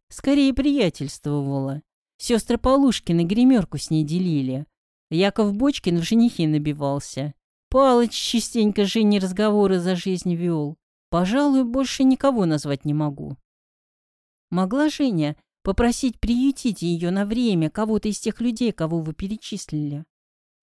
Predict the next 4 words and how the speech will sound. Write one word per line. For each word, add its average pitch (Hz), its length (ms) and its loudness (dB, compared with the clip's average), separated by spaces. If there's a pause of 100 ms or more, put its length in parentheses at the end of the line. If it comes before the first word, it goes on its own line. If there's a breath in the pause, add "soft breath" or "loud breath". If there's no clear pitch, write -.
(240)
Вряд 156 540 0
ли, 135 220 -8 (180)
ответил 196 560 -2
режиссёр. 202 800 -6